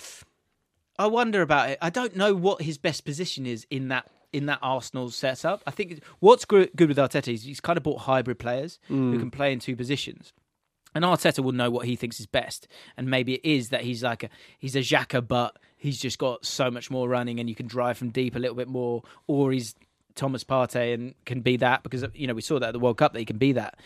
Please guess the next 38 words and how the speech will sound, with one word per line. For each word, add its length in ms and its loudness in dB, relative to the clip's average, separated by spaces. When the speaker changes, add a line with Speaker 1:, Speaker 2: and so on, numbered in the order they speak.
Speaker 2:
Mm. 240 -6
Speaker 1:
deep 180 -4
line 160 -2
playmaker 560 -2
as 100 -6
well. 320 2
I'm 120 -4
intrigued 300 -2
to 60 -6
know 140 4
how 160 6
Declan 320 -2
Rice 200 0
totally 460 2
works. 480 0
It 140 -4
does 260 6
work, 440 6
but 100 -10
some, 240 0
I 60 2
don't 140 4
know, 160 8
something 340 -4
Speaker 2:
I 100 2
know 80 6
Speaker 1:
gives 20 10
Speaker 2:
what 60 4
you 60 6
Speaker 1:
me 80 8
the 100 8
Speaker 2:
mean. 100 10
Speaker 1:
ick 180 -6
a 40 0
little 320 0
bit 220 -4
about 280 -8
it. 180 -10